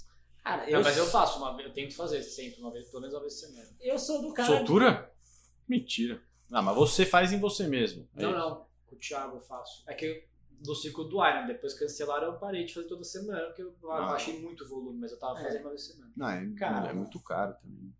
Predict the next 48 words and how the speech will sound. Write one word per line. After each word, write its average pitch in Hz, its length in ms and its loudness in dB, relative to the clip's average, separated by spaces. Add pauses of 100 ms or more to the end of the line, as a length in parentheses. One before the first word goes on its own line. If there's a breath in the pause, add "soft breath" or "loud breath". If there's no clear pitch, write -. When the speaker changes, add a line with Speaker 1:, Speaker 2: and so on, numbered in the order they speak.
(120)
Speaker 1:
É, 180 460 8
Speaker 2:
É - 180 0
caro, 131 320 -4
Speaker 1:
por 156 80 -2
isso - 120 -2
Speaker 2:
mas - 260 -6
Speaker 1:
que, - 60 -10
mas... 202 380 6
é 220 100 8
igual 269 280 10
eu - 40 0
falava 220 380 4
pro 214 160 0
Speaker 2:
Mas 202 140 2
é 254 40 4
um 311 80 0
ciclo, 254 460 2
Speaker 1:
com 233 60 10
Speaker 2:
né? - 120 6
Speaker 1:
cara, 170 360 12
Speaker 2:
Dois, 160 60 12
Speaker 1:
exatamente. 208 320 10
Speaker 2:
três 240 280 10
meses. 214 380 2
Speaker 1:
As - 220 6
Speaker 3:
É, 135 180 10
Speaker 1:
pessoas - 180 6
Speaker 3:
sim, 110 380 8
não 117 200 8
é 151 180 12
o 185 160 10
ano 175 120 10
inteiro, 160 880 6
Speaker 2:
Não. 123 220 -2 (260)
Speaker 3:
mesmo 135 300 6
se - 180 4
você 151 80 4
não 143 100 4
tá 139 160 6
nesse 135 240 2
ciclo 127 380 2
gigante. 120 500 -2
Speaker 1:
É, 165 540 8
não, 143 220 2
não 123 100 -2
é 143 260 2
isso 151 180 -2
aí. 196 140 2